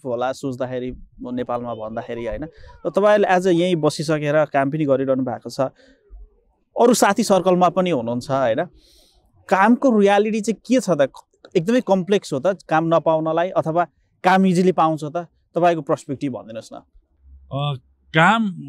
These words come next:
Speaker 2: अब मैले अघि नै भनिसकेँ, आफूसँग certain केही स्किल्सहरू चाहिँ develop गरेर नेपालबाटै आउनु हो भने यहाँ काममा त्यस्तो खा-,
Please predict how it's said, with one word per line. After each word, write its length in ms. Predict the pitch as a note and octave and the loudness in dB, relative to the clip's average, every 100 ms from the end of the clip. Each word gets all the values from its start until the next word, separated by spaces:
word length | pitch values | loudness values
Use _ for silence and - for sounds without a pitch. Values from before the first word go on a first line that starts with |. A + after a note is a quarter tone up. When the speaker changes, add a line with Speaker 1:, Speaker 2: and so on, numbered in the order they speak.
| C3+ - | -10 -2
Speaker 2:
अब 320 | E3 F3+ C#3+ D3 | 0 0 -4 -4
मैले 280 | E3 F#3+ | 0 2
अघि 280 | F#3 E3 E3 | 2 2 2
नै 100 | G3 | 2
भनिसकेँ, 520 | E3 A2 G#2 A#2+ A#2+ | 2 -4 -6 -10 -10
आफूसँग 600 | D#3 E3 D#3+ G3 F#3+ G3+ | -8 -6 -4 -4 0 0
certain 440 | F#3 - D3+ G3 F#3 | 0 -6 -4 0 0
केही 300 | D#3+ E3 C#3 | 0 0 0
स्किल्सहरू 600 | - D#3 D3 - - G2 | -4 -2 -2 -4 -16 -16
चाहिँ 200 | - C3+ | -6 -6
develop 440 | A2+ C3+ D3 F3+ | -2 -2 2 2
गरेर 460 | D3+ D3 D3 D3 D3+ | 2 -6 -6 -6 -4
नेपालबाटै 640 | C3+ B2 D3 D3 C#3 C#3 D#3+ | -2 2 0 0 -2 0 0
आउनु 320 | A#2+ B2 B2 | 0 0 0
हो 200 | G2+ F#2 | -2 -6
भने 380 | _ A2 C#3+ D#3 _ _ _ - B2 | _ -4 -2 -2 _ _ _ -2 0
यहाँ 180 | F3+ | 0
काममा 760 | E3+ D3+ D#3 D#3+ D#3+ D#3 E3 D#3+ | -2 -2 0 0 0 -2 -2 -4
त्यस्तो 360 | C3+ D3 - D#3 | -4 -8 -6 -8
खा-, 240 | - | -8